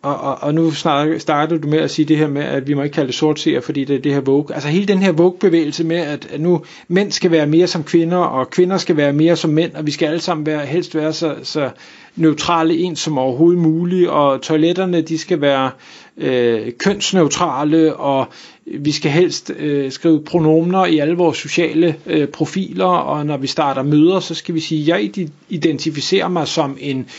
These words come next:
sådan og sådan, og jeg er iklædt en rød, øh, det her, og bla, bla, bla, bla, som det jo er stukket helt af med over i U S A. Der er deres, øh, og også min, øh, holdning, at, at den bevægelse, den gør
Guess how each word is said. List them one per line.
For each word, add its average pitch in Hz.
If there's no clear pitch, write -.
sådan 185
og 185
sådan, 156
og 156
jeg 147
er 180
iklædt 165
en 135
rød, 180
øh, 151
det 165
her, 160
og 135
bla, 139
bla, 151
bla, 147
bla, 139
som 147
det 143
jo 135
er 127
stukket 127
helt 113
af 151
med 143
over 147
i 147
U 143
S -
A. 147
Der 214
er 170
deres, 180
øh, 147
og 135
også 123
min, 175
øh, 123
holdning, 156
at, 151
at 131
den 233
bevægelse, 180
den 175
gør 160